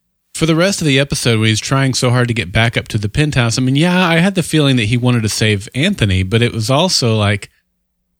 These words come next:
does he also want to get back to the vault? You know, what, what's really going on here? Is, is it both reasons, one reason? Why Anthony? Why, why is it, is there something more there? And as the episode played out, and especially as I watched it the second time and knew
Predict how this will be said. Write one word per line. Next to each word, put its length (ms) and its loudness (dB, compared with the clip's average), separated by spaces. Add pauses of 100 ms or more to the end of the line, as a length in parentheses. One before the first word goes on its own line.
(180)
does 160 -2
he 100 2
also 260 0
want 140 2
to 40 0
get 180 -4
back 240 -2
to 80 -10
the 140 -4
vault? 840 -2
You 100 -8
know, 120 0
what, 260 0
what's 300 -6
really 280 2
going 320 0
on 220 -2
here? 220 0
Is, 120 -4
is 240 -4
it 220 -8
both 400 -2
reasons, 400 0
one 220 2
reason? 580 0 (340)
Why 260 2
Anthony? 420 0
Why, 280 2
why 280 0
is 180 2
it, 120 0 (540)
is 140 -6
there 120 2
something 320 0
more 320 4
there? 480 2
And 420 0
as 240 -2
the 180 0
episode 400 -2
played 260 0
out, 180 2
and 100 -2
especially 300 0
as 80 -2
I 80 4
watched 320 2
it 100 -4
the 80 -6
second 400 -2
time 400 0
and 160 0
knew 400 2